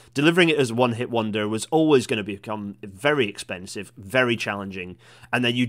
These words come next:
and, and ultimately delay until the, the line can open. You, you could, a staged approach would have meant you could have opened it for the, for the initial phase one services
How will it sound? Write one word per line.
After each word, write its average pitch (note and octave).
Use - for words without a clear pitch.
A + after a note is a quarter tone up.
and, B2
and B2
ultimately B2+
delay A#2+
until A2
the, A2
the A2
line A2+
can A2+
open. F#2+
You, A2+
you A#2+
could, C3+
a G2
staged G#3
approach G#2+
would A2+
have G#2+
meant G#2
you G2
could D#3+
have A3
opened G3
it A2+
for A#2+
the, G#2+
for -
the G#2+
initial C#3
phase D3
one G2+
services G2+